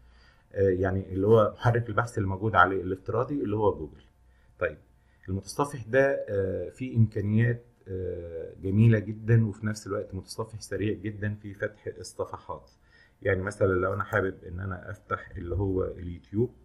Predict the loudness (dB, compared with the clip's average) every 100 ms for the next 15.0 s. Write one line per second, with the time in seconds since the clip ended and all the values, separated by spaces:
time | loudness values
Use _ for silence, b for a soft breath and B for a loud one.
0 | -14 B B 0 2 2 0 -4 -4 -4
1 | -8 -10 -6 -4 -2 -6 -8 -14 -12 -12
2 | _ _ _ _ b b -10 -8 -6 -2
3 | -2 0 0 0 2 4 4 4 -4 -10
4 | -12 -8 0 0 0 -4 2 4 4 2
5 | 0 -4 -4 -4 -4 -6 -8 -4 -2 -2
6 | -2 -4 -10 b b b b -6 -6 -6
7 | -4 -2 -2 -2 -6 -8 -10 -16 -12 -8
8 | -8 -10 -14 -18 -20 -10 -8 -6 -8 -14
9 | -20 -20 -20 -20 -20 -20 -18 -18 -18 -6
10 | -2 0 0 0 -4 -6 -4 -4 -6 -14
11 | -18 -6 2 4 4 0 -6 -6 -2 -2
12 | -4 -10 -14 -12 -10 -8 -4 0 0 0
13 | -2 -6 -4 -6 -8 -16 -12 -8 -6 -8
14 | -6 -4 -2 -2 -2 -4 -6 -10 -10 -18